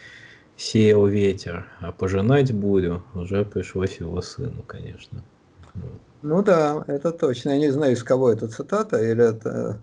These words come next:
Speaker 2: э, ваша собственная, или из кого-то, но неважно. В любом случае, это правильно, можно сказать и прозаичнее,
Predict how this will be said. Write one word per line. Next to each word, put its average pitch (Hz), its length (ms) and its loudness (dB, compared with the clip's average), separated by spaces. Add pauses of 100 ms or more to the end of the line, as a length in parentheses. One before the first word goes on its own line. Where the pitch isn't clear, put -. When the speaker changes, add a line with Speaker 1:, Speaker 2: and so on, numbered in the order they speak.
(560)
Speaker 2:
э, - 60 -18
ваша 107 800 -2
собственная, 165 540 -2
или 110 120 0
из 107 100 -2
кого-то, 170 460 -2
но 143 120 0
неважно. 131 480 2
В 104 80 -4
любом 139 300 -2
случае, 127 500 -4
это 117 320 -4
правильно, 185 500 2
можно 147 340 -2
сказать 139 480 0
и 139 40 0
прозаичнее, 131 960 -4